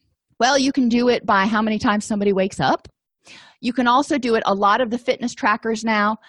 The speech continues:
have sleep monitoring. It's not exact, you know, it's a real rough estimate, but it gives you an idea about how much you tossed and turned, how much you moved during the night, and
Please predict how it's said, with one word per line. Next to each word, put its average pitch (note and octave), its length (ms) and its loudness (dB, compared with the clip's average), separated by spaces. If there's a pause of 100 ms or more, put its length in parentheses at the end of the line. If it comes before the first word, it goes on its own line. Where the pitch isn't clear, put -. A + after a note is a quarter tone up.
(140)
have G#3 640 0 (340)
sleep A#3+ 500 -8
monitoring. G#3+ 840 -2 (440)
It's A#3 280 0
not G#3 360 0
exact, F#3+ 800 -2
you F#3 120 -6
know, E3+ 120 0
it's F#3 120 -2
a D#3 100 0
real F3 460 -2
rough D#3+ 540 -2
estimate, D#3 580 -6 (480)
but B3 280 2 (360)
it C4 300 -6
gives D4+ 320 -6
you D4 120 0
an C4 120 0
idea A#3 640 0
about F#3+ 560 0 (500)
how G#3+ 200 0
much A3 260 -2
you A3 60 -8
tossed G3+ 400 -2
and G#3 100 -8
turned, F3+ 380 -4
how E3+ 120 -4
much F3+ 280 -6
you G3+ 80 -6
moved F#3 420 -6
during E3 320 -6
the E3+ 80 -6
night, D#3+ 360 -4 (100)
and E3+ 420 -6